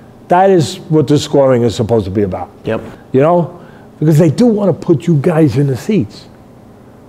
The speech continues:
Speaker 1: It's not amateur boxing. The rules are different. So they make the rules who lands the harder, more effective punches as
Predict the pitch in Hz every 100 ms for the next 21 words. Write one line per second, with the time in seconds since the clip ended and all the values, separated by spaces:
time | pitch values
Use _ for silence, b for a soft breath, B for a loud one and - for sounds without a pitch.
0 | - 131 196 208 208 202 147 123 98 101
1 | - 120 131 170 131 143 196 127 90 B
2 | B B - - 160 160 170 180 175 160
3 | 180 170 107 147 175 156 156 147 - -
4 | - 143 147 139 127 - - - - 131
5 | 127 127 107 151 131 123 107 160 147 -
6 | 98 - B B B B B B - 127
7 | 123 120 107 -